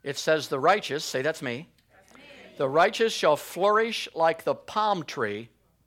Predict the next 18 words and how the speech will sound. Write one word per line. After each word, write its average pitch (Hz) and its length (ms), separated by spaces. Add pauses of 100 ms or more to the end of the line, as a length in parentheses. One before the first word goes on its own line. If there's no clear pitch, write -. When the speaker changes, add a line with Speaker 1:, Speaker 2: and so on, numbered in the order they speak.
(140)
Speaker 1:
He 151 180
shall 143 260
grow 165 240
like 170 240
the 135 100
cedar 185 400
of 139 160
Lebanon. 139 600 (600)
Those 185 340
that 175 180
be 143 140
planted 202 480
in 151 180
the 123 140
house 175 440
of 151 240
the 147 100
Lord 147 500